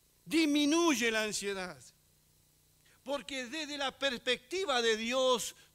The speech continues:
todo cambia. Cuando adoramos a Dios y le damos gracias, qué distinto se ve todo. Ya no soy yo, es Él. Le agradecemos. Eso es humildad, lo adoramos.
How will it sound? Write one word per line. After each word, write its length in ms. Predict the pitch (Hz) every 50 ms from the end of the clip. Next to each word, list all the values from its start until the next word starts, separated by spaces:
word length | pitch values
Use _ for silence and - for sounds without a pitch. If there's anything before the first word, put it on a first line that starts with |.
| _ _
todo 380 | - 277 277 240 202 190 180 -
cambia. 600 | 175 175 165 156 151 139 131 131 123 120 117 117 _ _ _ _ _ _ _ _ _ _ _ _ _ _ _
Cuando 360 | - 233 254 254 247 240 240 247
adoramos 640 | 233 226 233 226 240 262 277 294 294 277 214 -
a 80 | 247 240
Dios 480 | 220 240 240 247 240 233 220 180 - 202
y 60 | 208
le 100 | 208 214
damos 340 | 214 226 226 226 226 208 190
gracias, 440 | 202 226 208 190 - 240 208 175 - -
qué 180 | - 254 269 254
distinto 1040 | 240 233 190 - _ _ - - 294 277 226 190 165 151 - - 170 180 160 - _ _ - - - - -
se 240 | - - 185 180 165
ve 140 | 175 170
todo. 520 | 160 - 156 156 151 135 131 123 127 113 110 113 _ _ _ _ _ _ _ _ _ _ _ _ _ _ - -
Ya 260 | 165 247 311 339 320
no 160 | 311 415 -
soy 300 | - 285 285 285 262 214
yo, 480 | 170 175 240 254 247 233 202 185 156 -
es 300 | 165 247 214 - - -
Él. 580 | - 233 254 240 220 208 185 170 156 143 131 127 _ _ - - - -
Le 200 | 185 196 226 233
agradecemos. 1200 | 226 220 190 202 214 214 196 190 175 - - 196 208 202 190 175 160 147 139 131 - - - - _ _ - - - -
Eso 340 | 208 254 254 - - 226 240
es 160 | 240 - -
humildad, 520 | 226 220 214 202 196 190 214 220 214 196
lo 220 | 185 180 202 202 196
adoramos. 800 | 190 180 190 190 185 185 190 180 165 151 143 139 139 - -